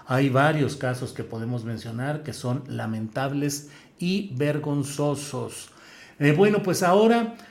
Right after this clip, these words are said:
se envía a, o se propone para ir a Barcelona a, eh, Claudia Pavlovich.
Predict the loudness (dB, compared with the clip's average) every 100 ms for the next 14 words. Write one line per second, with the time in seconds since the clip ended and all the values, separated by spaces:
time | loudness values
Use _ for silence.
0 | -10 -6 0 2 4 4 2 0 2 0
1 | -4 -2 0 0 0 -2 -2 0 -2 2
2 | 2 2 -2 -6 -6 -4 -2 -2 -4 -6
3 | -6 -4 -2 -4 -6 -10 -16 -10 -10 -8
4 | -8 -8 -8 -10 -12 -18 -20 -20 -20 -20
5 | -14 -10 -8 -8 -8 -8 -10 -6 -2 -2
6 | -2 -6 -12 -6 -4 -2 -4 -6 -12